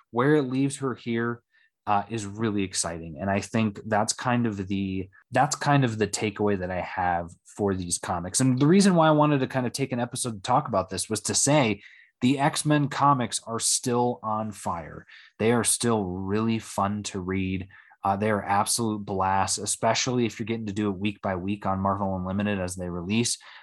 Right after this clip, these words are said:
Uh, we are getting very close. I think Inferno One is coming out in a couple weeks on, on, uh, Marvel Unlimited. But it's just a really great time to be an X-Men fan. So if you're wanting to see what the next big thing is coming,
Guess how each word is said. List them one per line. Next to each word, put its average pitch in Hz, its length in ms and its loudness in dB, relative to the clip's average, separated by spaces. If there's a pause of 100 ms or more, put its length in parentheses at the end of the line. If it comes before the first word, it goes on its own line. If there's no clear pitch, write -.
(120)
Uh, 92 160 2
we 127 100 4
are 139 80 6
getting 120 240 0
very 117 300 0
close. 117 440 0
I 101 80 -2
think 131 240 -6
Inferno 117 560 0
One 101 280 2
is 127 120 0
coming 120 320 -6
out 240 180 0
in - 40 -10
a - 140 -12
couple 202 240 -6
weeks 143 360 0
on, 147 280 2
on, 151 380 2
uh, 151 140 2
Marvel 156 360 2
Unlimited. 165 460 0 (480)
But 117 300 4
it's 139 300 -2
just 143 160 -4
a 104 80 -4
really 95 280 -6
great 92 300 -4
time 95 240 -2
to 92 60 -4
be 95 140 -4
an 87 60 -6
X-Men 92 480 -6
fan. 92 240 -4
So 98 160 -2
if 98 120 -2
you're 131 100 6
wanting 117 360 4
to 104 140 0
see 110 120 0
what 107 140 -4
the 98 60 -8
next 98 300 -4
big 98 180 -2
thing 107 260 -4
is 95 100 -4
coming, 139 480 0